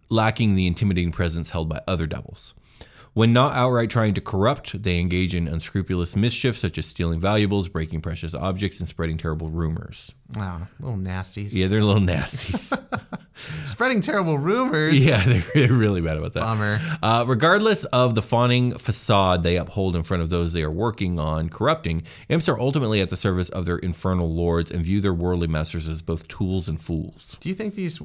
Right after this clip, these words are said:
Speaker 2: fools wanna, uh, uh, be, like, chao-, more chaotic than they're, and they gotta get, like, reined in a little
Speaker 1: Um,
Speaker 2: bit? Or is it the law? Are they spreading the law,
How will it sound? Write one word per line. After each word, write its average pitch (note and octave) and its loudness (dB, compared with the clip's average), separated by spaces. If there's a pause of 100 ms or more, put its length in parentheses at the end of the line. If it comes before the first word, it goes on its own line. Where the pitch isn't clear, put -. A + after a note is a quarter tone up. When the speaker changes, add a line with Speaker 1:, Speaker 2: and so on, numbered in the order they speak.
Speaker 2:
fools D3 -8
wanna, A#2 -4 (360)
uh, A#2 -10 (220)
uh, G2+ -6 (220)
be, A2 -4
like, A#2 -6
chao-, A#2 0
more A#2+ -2
chaotic B2 0
than A#2+ -2
they're, A#2 0
and - -10
they A2 2
gotta A#2 2
get, G#2 -4
like, G2 -8
reined G#2 -2
in G#2 -2 (100)
a B2 -4
little C3 -2
Speaker 1:
Um, A#3+ 4
Speaker 2:
bit? - -20 (500)
Or B2 2
is A#2+ 2
it A#2 -2
the B2 0
law? G#2+ 2
Are A2 0
they A2 0
spreading A2 -2
the G2 -6
law, F#2+ 0